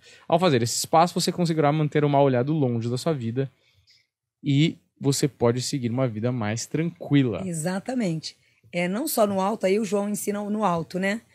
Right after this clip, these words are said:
Speaker 2: Mas você pode também colocar atrás da porta, na entrada do hall de entrada, também pode ter a frequência de colocar, que é onde vai te ajudar bastante.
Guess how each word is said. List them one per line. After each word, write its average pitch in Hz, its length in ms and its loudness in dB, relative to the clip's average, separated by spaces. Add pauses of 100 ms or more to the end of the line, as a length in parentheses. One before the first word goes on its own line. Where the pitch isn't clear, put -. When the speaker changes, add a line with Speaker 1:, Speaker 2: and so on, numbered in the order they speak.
(160)
Speaker 2:
Mas 196 140 -2
você 220 80 0
pode 247 200 -4
também 220 220 -2
colocar 214 440 0
atrás 214 340 -2
da 220 100 0
porta, 208 340 2
na 185 120 -2
entrada 196 400 -2
do 175 100 -4
hall 180 200 0
de 180 100 -4
entrada, 185 560 -2 (280)
também 190 220 -2
pode 220 320 2
ter 196 120 -2
a 190 60 2
frequência 196 560 -4
de 165 80 -6
colocar, 190 600 0 (260)
que 202 100 0
é 196 60 6
onde 202 160 0
vai 190 80 0
te - 100 -4
ajudar 180 300 -2
bastante. 175 640 -6